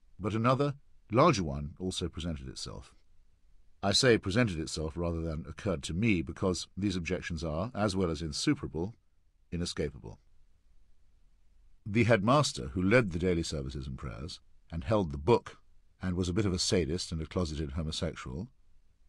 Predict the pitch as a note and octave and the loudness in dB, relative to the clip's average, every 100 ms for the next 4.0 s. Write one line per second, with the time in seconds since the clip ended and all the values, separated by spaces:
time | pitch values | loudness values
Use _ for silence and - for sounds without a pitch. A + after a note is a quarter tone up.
0 | - B2+ A#2 D#3 C#3 A#2 - G2+ F#2+ G2+ | 0 4 6 6 6 2 0 0 2 2
1 | F#2+ - E2+ - F#2+ - G2+ F2 F#2 - | 2 -2 -6 -4 4 4 4 -2 -4 -4
2 | E2+ - D#2+ D2+ F2 F2 D#2+ C#2+ D#2+ F#2+ | -6 -4 -4 -2 -2 -2 -2 -4 -4 -4
3 | F2+ - D2+ - C#2+ C#2 A2+ - A#1 - | -4 -4 -6 -8 -4 -2 -2 -4 -10 -12